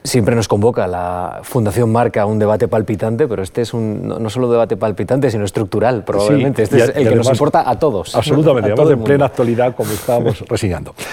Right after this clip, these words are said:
Speaker 2: Y para, mm, tratar este asunto hemos invitado, como siempre, a dos especialistas, mm, dos personas que saben mucho y además que saben divulgar sus conocimientos. Ignacio Molina,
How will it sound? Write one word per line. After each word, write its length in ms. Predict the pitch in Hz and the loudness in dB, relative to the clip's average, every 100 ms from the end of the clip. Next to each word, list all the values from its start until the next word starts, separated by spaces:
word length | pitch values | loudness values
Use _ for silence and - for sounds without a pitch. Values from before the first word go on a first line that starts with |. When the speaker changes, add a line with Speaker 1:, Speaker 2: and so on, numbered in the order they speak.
| - - - | -14 -16 -4
Speaker 2:
Y 160 | 160 | 0
para, 640 | 135 - 135 127 120 120 113 | 0 4 4 6 4 2 0
mm, 340 | 110 104 104 - | -4 -6 -8 -8
tratar 340 | 101 101 131 | -6 0 0
este 280 | 117 - 113 | 0 -2 -4
asunto 500 | 107 123 107 147 143 | -2 -2 0 2 0
hemos 380 | 95 98 101 - | -2 -6 -6 -6
invitado, 400 | 98 87 101 104 | -6 -4 -2 -2
como 160 | 92 87 | -2 -6
siempre, 400 | 104 101 113 104 | -4 -2 0 0
a 80 | |
dos 380 | 87 113 - - | 2 2 0 -10
especialistas, 1040 | - - - 90 92 - - 113 117 - - | -16 -8 -6 -4 -4 -6 -2 -2 -2 -4 -20
mm, 360 | 87 101 90 87 | -16 -12 -10 -6
dos 160 | 87 - | -6 -6
personas 320 | 87 110 101 | -4 -2 -2
que 120 | - | -2
saben 280 | - 123 107 | 2 4 2
mucho 260 | 110 101 135 | 0 0 0
y 60 | |
además 240 | 117 95 - | 0 -2 -6
que 100 | 98 | -6
saben 260 | 117 113 | -2 0
divulgar 520 | 110 98 101 113 120 - - - - | 0 0 0 2 0 -2 -18 -20 -18
sus 200 | - 120 | -4 -2
conocimientos. 640 | - 92 - 69 - - - - - | 0 -2 -4 -8 -8 -8 -10 -12 -8
Ignacio 360 | - 143 180 190 | 2 4 4 2
Molina, 340 | 151 156 135 | 2 0 -2